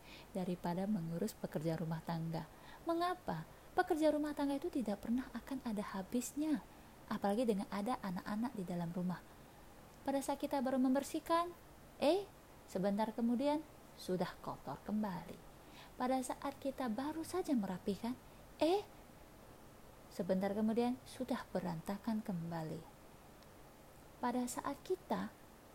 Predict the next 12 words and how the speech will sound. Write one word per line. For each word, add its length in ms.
baru 400
saja 560
menasehati, 1040
eh, 200
sudah 400
mulai 480
lagi. 480
Itulah 400
namanya 480
anak-anak. 480
Dan 240
hebatnya, 640